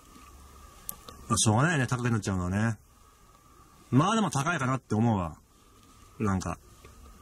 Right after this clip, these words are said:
この頃いい時代だったな、これ。ほんといい時代だった。うん。ガンダムシードが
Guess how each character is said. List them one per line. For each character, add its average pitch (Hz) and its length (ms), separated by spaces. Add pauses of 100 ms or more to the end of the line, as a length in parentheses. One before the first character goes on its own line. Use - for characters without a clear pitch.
(420)
こ 123 160
の 139 120
頃 123 180
い 151 140
い 131 40
時 123 120
代 156 100
だ 196 60
っ 190 40
た 175 100
な、 175 240
こ 151 80
れ。 143 200 (1400)
ほ 147 140
ん 180 100
と 185 160
い 196 80
い 170 40
時 139 100
代 135 100
だ 131 60
っ 117 60
た。 101 220 (140)
う 113 60
ん。 98 420 (1500)
ガ 135 120
ン 151 80
ダ 160 80
ム 160 80
シ 185 140
ー - 20
ド 151 100
が 113 260